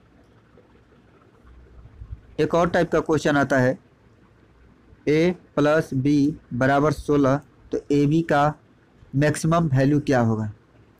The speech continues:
तो इसको बराबर बराबर लेंगे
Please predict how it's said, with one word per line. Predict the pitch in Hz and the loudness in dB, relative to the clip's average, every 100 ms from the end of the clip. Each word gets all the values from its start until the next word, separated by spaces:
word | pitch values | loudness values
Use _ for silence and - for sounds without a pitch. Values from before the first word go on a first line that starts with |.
| _ _ _ - - | _ _ _ -10 -8
तो | - - - - - - | -8 -10 -20 -20 -20 -6
इसको | 131 147 - 190 | -2 -2 -2 -2
बराबर | 156 151 160 170 | 0 0 0 0
बराबर | 156 156 160 | 0 0 2
लेंगे | 160 151 165 | 0 0 -2